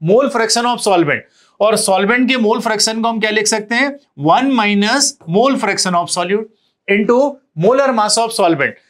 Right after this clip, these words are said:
सॉल्वेंट देखिए यहाँ पे क्या है, कैसा सॉल्यूशन दिया है? एक्वस। एक्वस का मतलब है कि सॉल्वेंट हमेशा क्या होगा? वाटर होगा। और वाटर का मोलर मास कितना होता है? एटीन।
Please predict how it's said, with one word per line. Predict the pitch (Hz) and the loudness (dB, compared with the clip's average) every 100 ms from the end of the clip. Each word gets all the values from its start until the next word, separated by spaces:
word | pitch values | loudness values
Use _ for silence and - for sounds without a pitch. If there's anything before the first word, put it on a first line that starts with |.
| _ _ | _ _
सॉल्वेंट | 196 208 226 277 | 0 2 2 2
देखिए | 254 226 | 0 0
यहाँ | 254 233 226 | 0 -2 -2
पे | 226 | -2
क्या | 208 | -2
है, | 151 - _ | -2 -8 _
कैसा | 233 233 302 | -2 0 0
सॉल्यूशन | 269 247 254 262 | 0 0 0 -2
दिया | 254 240 | 0 0
है? | 185 - - | 0 -2 -6
एक्वस। | 233 233 220 - - - _ _ | -4 0 2 2 -2 -8 _ _
एक्वस | 208 208 311 - | -2 0 0 0
का | 294 | 0
मतलब | 254 220 240 247 | 0 0 -2 -2
है | |
कि | 220 262 | -2 -2
सॉल्वेंट | - 196 196 233 214 | 2 2 2 0 -2
हमेशा | 185 202 226 220 | -2 0 0 0
क्या | 214 | 0
होगा? | 214 208 240 302 - - | -2 2 2 0 -4 -2
वाटर | 214 240 247 | -2 0 0
होगा। | 208 156 127 - _ | 2 0 -2 -6 _
और | 180 190 | -2 0
वाटर | 185 208 262 | 0 0 0
का | 277 | 0
मोलर | 254 233 240 | 0 0 0
मास | 233 226 233 | 0 0 0
कितना | 220 208 226 | -2 -2 -4
होता | 226 254 | -2 0
है? | 277 | 0
एटीन। | 208 190 170 | 0 -2 -6